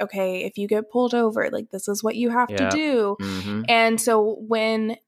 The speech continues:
Speaker 1: the Black Lives Matter movement had a bit of a resurgence earlier, bit of <laughs> a huge resurgence, uh, earlier this year,
Speaker 2: Yeah.
Speaker 1: 'cause it's been around for many years, but, um, that was one thing that I remember a few white friends were like,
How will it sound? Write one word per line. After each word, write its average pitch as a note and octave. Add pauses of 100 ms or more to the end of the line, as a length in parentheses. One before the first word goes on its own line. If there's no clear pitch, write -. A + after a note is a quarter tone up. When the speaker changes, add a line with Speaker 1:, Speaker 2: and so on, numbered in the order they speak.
(160)
Speaker 1:
the A3
Black G3
Lives G3+
Matter G3
movement G3
had G3+
a F#3+
bit G3
of G3
a F#3+
resurgence G#3+
earlier, G3+ (240)
bit G3+
of F#3+
<laughs> C4 (140)
a A#3
huge B3+
resurgence, G#3+ (120)
uh, G3
earlier G3+
this G3
year, G3+
Speaker 2:
Yeah. E3+
Speaker 1:
'cause G#3+
it's G3+
been G3+
around F#3+
for F#3+
many G#3+
years, F3+
but, F#3 (800)
um, G3 (720)
that A3+
was A3+
one A#3
thing A#3
that G3+ (440)
I A3
remember G#3+
a G3+
few G#3
white G3
friends G3+
were G#3+
like, G3